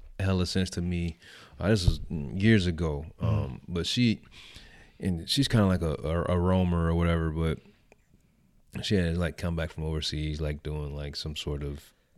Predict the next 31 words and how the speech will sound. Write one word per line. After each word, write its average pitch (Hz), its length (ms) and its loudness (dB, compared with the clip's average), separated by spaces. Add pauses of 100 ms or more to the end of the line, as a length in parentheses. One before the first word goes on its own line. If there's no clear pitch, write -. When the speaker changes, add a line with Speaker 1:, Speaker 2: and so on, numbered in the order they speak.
(640)
Speaker 1:
you 80 160 -8
know, 71 200 -12
travel, 76 580 -6
Speaker 2:
Right. 98 140 4
Speaker 1:
f-, 87 220 -4
like, 73 320 -12
"I'ma 80 180 -6
live 78 460 -6
here 76 340 -6
for, 76 480 -10 (560)
you 78 120 -8
know, - 200 -12
five 76 560 -4
months 76 400 -6
just 78 240 0
Speaker 2:
Mm-hmm. 104 140 6
Speaker 1:
because 90 180 -2
that's 78 220 -6
all 73 240 -4
I 76 40 -4
wanna 76 240 -4
do," 82 300 2 (200)
you 123 100 2
know, 98 240 2 (360)
and 92 160 -6
came 120 260 2
back 101 240 2
to 87 160 -2
Indiana 82 640 -2
and, 78 280 -6
uh, 71 360 -4